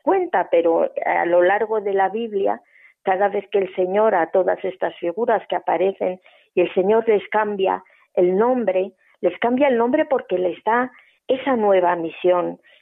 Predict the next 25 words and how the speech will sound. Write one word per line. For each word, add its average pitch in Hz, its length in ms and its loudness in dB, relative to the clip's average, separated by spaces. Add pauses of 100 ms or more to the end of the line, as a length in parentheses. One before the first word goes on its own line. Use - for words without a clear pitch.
esa - 260 0
nueva 269 380 4
identidad. 170 800 -4 (360)
Y, 208 520 2
y 208 160 2
esto 392 260 0
lo 190 160 4
hace 285 300 2
el 170 180 0
Señor 214 420 0
con 220 200 -2
cada 190 320 2
uno 170 260 -2
de 165 140 0
nosotros. 160 640 -4 (560)
Si 220 80 2
nosotros 311 500 2
estamos 240 460 0
dispuestos 185 760 -4
a 190 80 2
escuchar 226 500 -4
la 320 140 2
voz 254 180 0
del 214 260 -4
Señor 175 420 -2